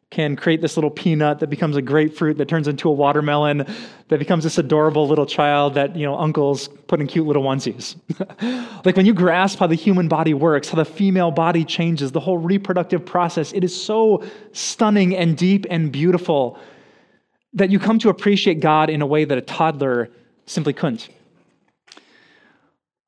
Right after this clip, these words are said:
Or when you go into engineering or architecture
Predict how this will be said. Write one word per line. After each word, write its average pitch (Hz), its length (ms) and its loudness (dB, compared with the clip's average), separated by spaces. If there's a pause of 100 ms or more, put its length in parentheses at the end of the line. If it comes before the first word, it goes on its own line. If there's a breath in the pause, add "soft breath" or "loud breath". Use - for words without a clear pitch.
Or 180 140 4
when 208 160 6
you 202 60 6
go 226 120 6
into 208 120 4
engineering 185 600 2
or 156 180 0
architecture 147 720 -4